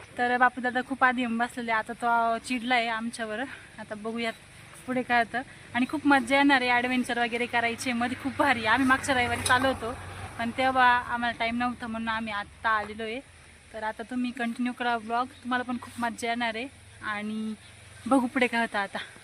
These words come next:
तर, अ, आम्ही आलेलो आहे काय बसवंत गार्डनला. इकडे बघू शकता तुम्ही किती छान आहे. स्टार्टिंग पासूनच खूप भारी आहे.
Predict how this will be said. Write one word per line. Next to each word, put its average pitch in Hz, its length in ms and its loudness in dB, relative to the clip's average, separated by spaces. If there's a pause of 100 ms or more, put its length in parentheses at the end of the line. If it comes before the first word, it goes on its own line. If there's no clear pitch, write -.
(260)
तर, 302 440 12
अ, 294 40 12
आम्ही 285 300 10
आलेलो 269 300 4
आहे 269 60 4
काय 320 180 2
बसवंत 294 540 2
गार्डनला. 240 800 2 (1300)
इकडे 247 600 -2
बघू 247 280 -2
शकता - 380 -10
तुम्ही 254 320 -2
किती 254 340 -2 (680)
छान 262 160 12
आहे. 247 60 8
स्टार्टिंग 285 440 10
पासूनच 302 600 8
खूप 302 120 0
भारी 254 400 6
आहे. 269 80 2